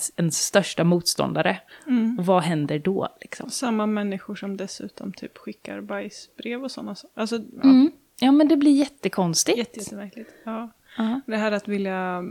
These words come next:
Speaker 2: minska invandringen typ för att det blir så mycket utsläpp när folk förflyttar sig.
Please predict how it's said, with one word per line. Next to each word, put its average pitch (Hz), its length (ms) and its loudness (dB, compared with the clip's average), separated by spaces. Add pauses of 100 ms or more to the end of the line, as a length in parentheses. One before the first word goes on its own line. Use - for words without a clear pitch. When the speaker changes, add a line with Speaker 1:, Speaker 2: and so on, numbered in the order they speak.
(140)
Speaker 2:
minska 185 920 -6
invandringen 180 880 -6
typ 175 320 -10
för - 120 -12
att - 160 -14
det 170 400 -8 (100)
blir 180 120 -8
så - 120 -12
mycket 190 300 -10
utsläpp - 840 -10
när 190 80 -10
folk 180 300 -12
förflyttar - 600 -16
sig. 349 280 -4